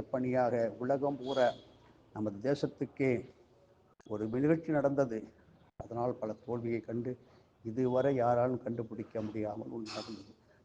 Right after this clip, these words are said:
நாங்கள் சொன்னால் அது கெட்ட பெயர் வந்துவிடும் என்று பொதுவாக நிறுத்திவிட்டோம். உலகளவைய, உலகளாவிய மக்கள் சேவையாகவும் இது அமைந்துவிடும்.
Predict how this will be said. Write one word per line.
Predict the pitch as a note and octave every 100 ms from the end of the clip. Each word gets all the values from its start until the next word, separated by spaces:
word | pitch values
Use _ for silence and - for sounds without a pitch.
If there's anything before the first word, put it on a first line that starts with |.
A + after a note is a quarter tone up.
| -
நாங்கள் | A2 G#2 G2+
சொன்னால் | A#2 A#2+ D3 D#3 G2+ - - - _ _ _ _ _ -
அது | - G#2 F#2+ E2+ -
கெட்ட | - G3+ - B2
பெயர் | A2+ G#2 G2+
வந்துவிடும் | A2 A2 A2 B2 D3
என்று | A2+ - - - - - - - _ _
பொதுவாக | - B2 A#2+ A#2 A2
நிறுத்திவிட்டோம். | A2 - A2 G2 - B2+ C#3+ - - - - - -
உலகளவைய, | A#2 C3 C3+ C3 B2 B2+ A2+ - A#2 A2 - -
உலகளாவிய | A#2+ C3 C3 C3 C3 B2+ A#2
மக்கள் | A2 G#2+ - A2+ A2 - - - - - -
சேவையாகவும் | - A#2 A#2 A2 G#2 G#2
இது | A2 A2
அமைந்துவிடும். | A2 B2+ B2 A#2+ B2+ C#3+